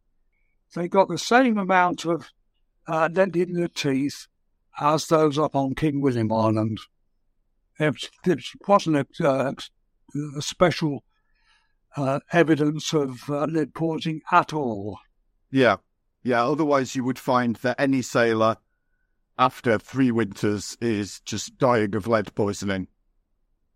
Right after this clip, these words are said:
Speaker 2: anywhere.
Speaker 1: Yeah, exa-, exactly right, exactly right. So it's about time that was put to bed, but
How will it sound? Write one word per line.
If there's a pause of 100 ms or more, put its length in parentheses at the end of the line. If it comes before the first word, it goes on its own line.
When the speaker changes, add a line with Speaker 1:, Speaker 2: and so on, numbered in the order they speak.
(200)
Speaker 2:
anywhere. (340)
Speaker 1:
Yeah, (140)
exa-, (360)
exactly
right,
exactly
right. (520)
So (340)
it's
about
time
that
was
put
to
bed,
but